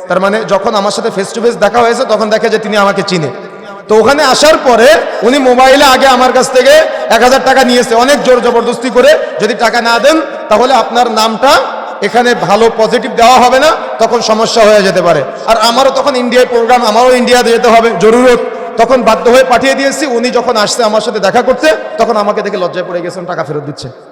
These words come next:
কথা বুঝেন না মনে হয়। কথা বুঝতে পেরেছেন?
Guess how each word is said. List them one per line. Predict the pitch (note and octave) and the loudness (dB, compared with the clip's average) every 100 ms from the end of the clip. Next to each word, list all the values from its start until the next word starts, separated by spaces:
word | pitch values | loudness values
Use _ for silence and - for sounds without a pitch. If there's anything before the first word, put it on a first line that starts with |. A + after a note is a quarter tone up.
| - - - D3 C#3+ _ C3 _ _ _ _ _ _ _ _ | -20 -20 -20 -20 _ _ _ _ _ _ _ _ _ _ _
কথা | D#3 F#3+ | -2 0
বুঝেন | F#3+ G3 | 0 -2
না | F#3 | -2
মনে | E3+ D#3+ | -4 -6
হয়। | C#3+ A#2+ - - G3 G3 | -8 -10 -12 -14 -16 -8
কথা | - A#3 | -4 -2
বুঝতে | A#3 A#3 | -2 -2
পেরেছেন? | A3+ A3+ G#3+ | -2 0 -2